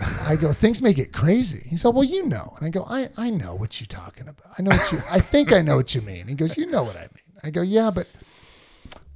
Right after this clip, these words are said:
isn't that," I go, "Look, I hear you, but isn't there another way to look at it?" He goes, "What do you mean?" And I go, "Well,"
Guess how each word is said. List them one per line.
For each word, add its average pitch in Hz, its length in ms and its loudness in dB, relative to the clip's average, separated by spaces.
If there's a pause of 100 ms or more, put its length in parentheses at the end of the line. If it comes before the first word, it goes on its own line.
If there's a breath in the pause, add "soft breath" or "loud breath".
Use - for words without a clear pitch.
(140)
isn't 302 280 -2
that," 247 400 0
I - 400 -8
go, 180 140 -2
"Look, 165 320 -2 (920)
I 196 80 0
hear 180 240 0
you, 107 180 -6 (1200 soft breath)
but 185 120 2
isn't 277 180 -2
there 311 140 2
another 127 300 -2
way 120 160 -4
to 113 80 -8
look 110 300 -8
at 131 120 -4
it?" 135 40 -6
He 151 80 -6
goes, 143 140 -2
"What 131 140 6
do 160 60 6
you 170 100 4
mean?" 226 400 -4 (1600)
And 185 100 0
I 190 60 4
go, 202 160 6
"Well," 220 340 2